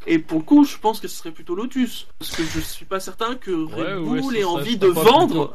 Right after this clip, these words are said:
Speaker 2: partir, tout simplement, parce que,
Speaker 1: Ou partir.
Speaker 2: euh,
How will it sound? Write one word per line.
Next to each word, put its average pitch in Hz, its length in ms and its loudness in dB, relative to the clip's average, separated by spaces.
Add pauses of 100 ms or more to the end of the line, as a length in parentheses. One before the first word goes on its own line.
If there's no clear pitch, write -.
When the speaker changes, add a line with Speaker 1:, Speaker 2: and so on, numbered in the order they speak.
Speaker 2:
partir, 147 320 -10 (120)
tout 127 100 -10
simplement, 123 480 -6
parce 107 180 -10
que, 113 240 -4 (240)
Speaker 1:
Ou 170 80 2
partir. 208 420 4
Speaker 2:
euh, 85 220 -4